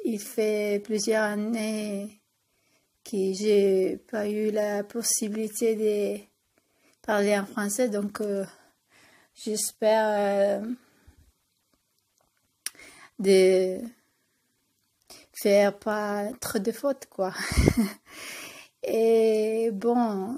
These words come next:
j'espère que ceux entre vous qui comprennent l'italien ou l'anglais puissent me suivre et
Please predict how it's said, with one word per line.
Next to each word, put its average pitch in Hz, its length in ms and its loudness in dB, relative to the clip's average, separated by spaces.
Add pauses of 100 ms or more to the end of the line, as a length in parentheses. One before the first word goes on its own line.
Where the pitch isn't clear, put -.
(140)
j'espère 247 640 0
que 220 640 0 (460)
ceux 233 400 6
entre 226 400 2
vous 226 360 0
qui 220 320 -2
comprennent 208 1000 -4
l'italien 208 720 -4
ou 202 400 -4 (600)
l'anglais 226 760 -2 (1400)
puissent - 340 0
me 202 720 -4 (2000)
suivre 233 540 -2 (1120)
et 202 680 -4